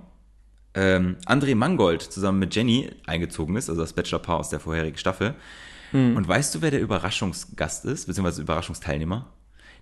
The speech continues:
Speaker 1: Die
Speaker 2: Nee.
Speaker 1: Zweitplatzierte aus demselben Jahr. Ich hab
Speaker 2: Oh.
Speaker 1: leider,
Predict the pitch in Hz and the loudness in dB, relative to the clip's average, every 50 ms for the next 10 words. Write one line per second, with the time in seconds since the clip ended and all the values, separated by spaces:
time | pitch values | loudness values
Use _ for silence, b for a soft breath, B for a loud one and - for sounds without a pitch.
0 | b - 123 98 95 101 117 123 - - - - - - - - 90 101 - - | b 2 4 4 4 4 0 -4 -8 -14 -18 -12 -10 -6 2 6 6 6 6 6
1 | - 80 - - - 78 - 87 - - - - 78 73 71 73 - - 67 64 | 2 -2 0 0 -4 -2 -2 -2 -4 -4 -4 -6 -6 -4 -4 -4 -6 -6 -8 -8
2 | 62 - - - - - - - - _ _ - - - _ _ _ - b b | -10 -10 -12 -12 -16 -20 -20 -20 -20 _ _ -20 -20 -20 _ _ _ -20 b b
3 | b b b b b - 139 143 151 156 160 156 156 | b b b b b 10 12 12 12 12 12 12 12